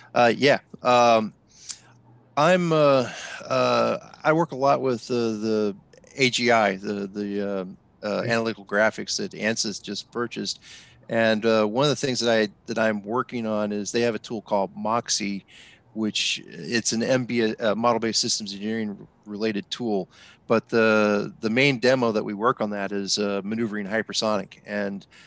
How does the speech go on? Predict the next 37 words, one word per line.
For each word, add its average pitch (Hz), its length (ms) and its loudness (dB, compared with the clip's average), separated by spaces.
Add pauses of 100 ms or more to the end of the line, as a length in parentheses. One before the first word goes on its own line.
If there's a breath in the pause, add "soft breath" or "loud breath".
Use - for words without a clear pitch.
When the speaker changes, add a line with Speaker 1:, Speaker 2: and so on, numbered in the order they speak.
(140)
Speaker 1:
so 117 240 2
the 104 100 -2
theory 156 400 2
is 117 300 2
you've 120 120 -8
got 123 160 2
a 104 40 0
hypersonic, 113 720 -2
uh, 107 200 -4
vehicle 107 380 -6
coming 110 360 -6
in, 98 360 -2 (480 loud breath)
and, 101 500 2
uh, 101 260 0
it 107 100 -2
has 117 200 2
sensors 113 520 -2
on 101 160 -4
it, 98 300 -6 (100)
and 101 160 -8
it's, - 380 -6
uh, 196 200 -2
sensing 110 440 -2
that 101 120 -6
it's 87 120 -12
being 107 220 -10
detected 104 460 -6
by 95 140 -4
a, 95 240 -6 (420 soft breath)
a, 98 260 2
uh, 90 160 0
radar. 98 500 2
This 110 220 0
is 98 100 -4
in 104 120 -4
their 95 280 -2
example, 95 640 -4